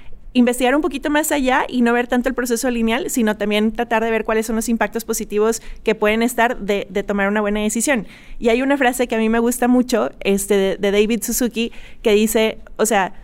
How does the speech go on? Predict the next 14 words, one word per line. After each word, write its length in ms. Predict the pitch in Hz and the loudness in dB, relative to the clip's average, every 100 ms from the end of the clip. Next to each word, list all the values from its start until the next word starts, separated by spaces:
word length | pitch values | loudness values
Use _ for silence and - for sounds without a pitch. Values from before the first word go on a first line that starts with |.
| - | -12
"Some 300 | - 240 247 | -2 2 2
things 280 | 262 254 254 | 4 2 4
we 200 | 247 247 | 2 4
do 280 | 240 311 403 | 4 4 2
because 380 | 247 - 208 | 0 0 2
they're 180 | 208 196 | 2 2
right". 400 | 170 190 214 - - - - - | 2 0 0 -6 -14 -14 -16 -4
O 100 | - | 0
sea, 320 | 226 202 190 - | 2 2 0 0
entonces 440 | 233 247 247 247 - - | 0 2 2 0 -8 -4
hay 140 | 214 | 0
veces 320 | 233 269 269 | 2 0 -2
que, 340 | - 233 190 - - | 0 0 0 -6 -6
que, 260 | 226 208 | 0 0